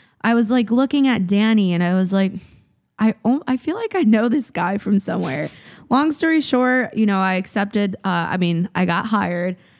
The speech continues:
Speaker 1: accepted the job, and
Speaker 2: Woo.
Speaker 1: then, you know, uh, <laughs> thank you, thank you.
Speaker 2: <laughs>
Speaker 1: Uh,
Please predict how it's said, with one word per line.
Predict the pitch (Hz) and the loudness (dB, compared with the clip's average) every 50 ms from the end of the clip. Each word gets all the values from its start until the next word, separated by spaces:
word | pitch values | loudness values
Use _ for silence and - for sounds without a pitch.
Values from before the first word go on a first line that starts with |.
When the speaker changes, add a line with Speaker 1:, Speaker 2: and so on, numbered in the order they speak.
| - - - _ | -20 -20 -8 _
Speaker 1:
accepted | - 202 - - 233 214 208 - 240 214 | -4 -4 -4 -4 -4 -4 -2 -2 0 0
the | 214 220 | 0 -2
job, | 190 196 226 226 214 202 185 180 175 175 175 185 202 196 185 - _ _ _ _ _ _ _ _ _ - | 0 0 0 0 2 0 0 0 0 0 0 -2 -2 -4 -6 -12 _ _ _ _ _ _ _ _ _ -2
and | 202 196 190 185 185 180 180 180 180 190 180 - - - - - | -2 0 0 0 0 0 0 2 2 0 0 -2 -10 -18 -16 -12
Speaker 2:
Woo. | 233 370 508 523 440 359 | -8 -6 -6 -6 -2 -2
Speaker 1:
then, | 208 214 208 208 208 202 208 208 | 0 0 0 0 0 0 0 2
you | 202 202 202 | 2 2 2
know, | 190 180 185 185 185 180 - - | 2 2 2 0 0 -2 -6 -6
uh, | 180 - 202 - - - - 214 226 - | -4 -2 -2 -2 -2 -2 -2 -2 -4 -2
<laughs> | - - 254 - 240 - 262 - 139 180 262 247 - - | -2 -2 0 0 0 -2 0 0 -2 -2 -2 -4 -6 -8
thank | - 170 170 160 160 - | -8 -8 -6 -6 -6 -6
you, | 156 156 | -8 -8
thank | 151 165 160 175 - 139 127 | -6 -6 -6 -4 -2 -2 -2
you. | 190 226 277 | -2 -2 -2
Speaker 2:
<laughs> | 147 147 120 110 139 131 - | -2 -2 0 -2 -2 -2 -2
Speaker 1:
Uh, | 185 202 202 190 | -2 0 0 0